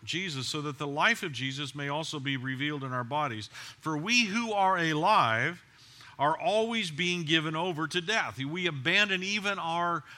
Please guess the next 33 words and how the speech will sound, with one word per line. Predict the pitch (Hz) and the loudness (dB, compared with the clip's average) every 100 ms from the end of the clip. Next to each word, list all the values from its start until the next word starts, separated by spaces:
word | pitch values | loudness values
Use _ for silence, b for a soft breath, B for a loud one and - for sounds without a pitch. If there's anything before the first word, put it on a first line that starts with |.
| - | -8
own | 156 175 170 175 165 - - | -2 -2 -2 -4 -6 -12 -4
life. | 120 131 101 87 - - - - _ _ _ _ _ _ _ _ - B B B B B | 2 2 2 -8 -14 -18 -20 -20 _ _ _ _ _ _ _ _ -20 B B B B B
Acts | 117 127 - | 0 0 0
four, | - 156 135 95 78 - | -4 -4 -4 -4 -8 -8
all | 117 143 | -2 -2
the | 160 | -2
believers | 143 156 170 156 143 | -2 -2 0 -2 -4
were | 131 135 | -4 -4
of | 123 110 | -4 -4
one | 151 | -4
heart | 151 143 156 156 | -2 0 0 0
and | 131 117 | -2 -2
mind. | 123 131 135 135 107 | 0 2 2 -2 -4
No | 123 | -4
one | 135 131 | -4 -6
claimed | - 143 139 | -4 -2 -2
that | 120 113 | -2 -2
any | 123 131 | -2 -2
of | 131 113 | -4 -4
his | 113 | -8
possessions | - 104 117 139 143 131 | -8 -6 -2 -2 -2 -6
was | 107 113 | -8 -8
his | 104 95 | -8 -6
own. | 131 135 | -4 -4
They | 135 135 | -4 -6
shared | - 165 | -4 -2
every-, | 160 190 | -2 -4
they | 175 196 | -4 -4
abandoned | 185 165 180 180 170 | -4 -4 -4 -4 -4
even | 185 175 | -6 -4
their | 175 175 | -2 -2
own | 180 170 | -2 -4
possessions | 165 165 196 - 107 76 - - | -4 -2 -2 -2 -4 -8 -8 -8